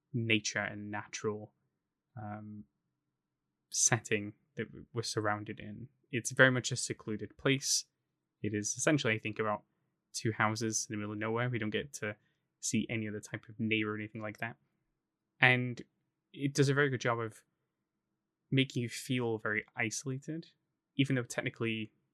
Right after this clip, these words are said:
she's not isolated. Uh, and this could very easily be a situation where, you know, she's in the middle of nowhere. I think a lot of the films probably would have landed on that trope,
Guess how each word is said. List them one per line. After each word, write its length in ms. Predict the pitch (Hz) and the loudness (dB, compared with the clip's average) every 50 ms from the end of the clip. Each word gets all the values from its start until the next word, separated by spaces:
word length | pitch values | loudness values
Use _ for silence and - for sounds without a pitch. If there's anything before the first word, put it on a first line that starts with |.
| _ _ _ | _ _ _
she's 280 | - - - 120 107 - | -6 0 0 0 0 2
not 160 | 117 117 - - | 0 0 0 0
isolated. 500 | 120 123 123 - 120 127 131 - 143 143 - - _ _ _ _ - | 0 -2 -2 -2 -4 -6 -4 -4 -4 -4 -6 -12 _ _ _ _ -4
Uh, 220 | 113 107 104 107 - - | -4 -2 -2 -4 -6 -8
and 120 | 110 110 | -6 -6
this 140 | 110 107 - | -6 -6 -2
could 160 | - 127 110 | -2 -2 -2
very 300 | 117 123 117 113 110 113 | 2 2 2 4 4 0
easily 280 | - 120 113 - 120 110 | -2 -4 -6 -4 -4 -4
be 120 | 107 113 | -4 -4
a 40 | 110 | -6
situation 600 | - - 117 - - 113 107 - - 110 107 107 | -6 -6 -6 -4 -4 -4 -4 -4 -6 -6 -6 -6
where, 260 | 107 110 110 110 110 - _ _ _ _ _ _ _ _ _ _ _ _ _ | -6 -6 -8 -8 -10 -14 _ _ _ _ _ _ _ _ _ _ _ _ _
you 80 | 123 117 | -6 -4
know, 100 | 113 113 | -4 -4
she's 220 | 110 - - 117 117 | -4 -4 -2 -2 -2
in 80 | 113 | -2
the 60 | 117 | -2
middle 180 | 113 110 110 107 | -2 -4 -4 -6
of 60 | 104 | -6
nowhere. 560 | 104 104 107 110 107 113 120 120 123 123 123 127 | -4 -2 -2 -2 0 0 -2 -2 -2 -4 -6 -8
I 20 | 135 | -6
think 160 | - 113 107 | -4 -2 0
a 20 | |
lot 160 | 107 104 107 | 2 2 0
of 100 | 107 110 | 0 -2
the 80 | - 104 | -8 -8
films 480 | - - 110 107 107 107 107 - - - _ _ _ _ _ _ _ _ _ _ _ | -6 -4 -4 -4 -4 -4 -4 -6 -6 -6 _ _ _ _ _ _ _ _ _ _ _
probably 220 | - 120 107 110 | 4 4 4 4
would 80 | 104 104 | 2 -2
have 120 | 104 98 | -4 -4
landed 300 | 104 104 107 117 117 120 | -2 -2 0 0 0 0
on 80 | 131 123 | 0 -2
that 160 | 123 120 143 | -2 -2 -4
trope, 240 | - - 143 143 | 0 0 0 0